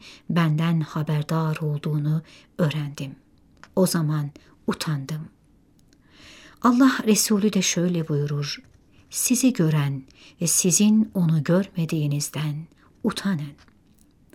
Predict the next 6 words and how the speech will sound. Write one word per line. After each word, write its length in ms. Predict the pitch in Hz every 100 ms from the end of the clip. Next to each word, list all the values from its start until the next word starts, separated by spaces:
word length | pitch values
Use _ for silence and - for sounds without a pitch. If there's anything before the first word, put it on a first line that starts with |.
| - - - -
Bu 140 | 269
hadislerde 600 | 294 285 262 - 269 262
insanları 560 | 226 196 - 202 196 196
gören 520 | 185 165 165 185 190
ve 100 | 170
gözetleyenlerin 1000 | 151 147 151 151 156 151 151 156 156 156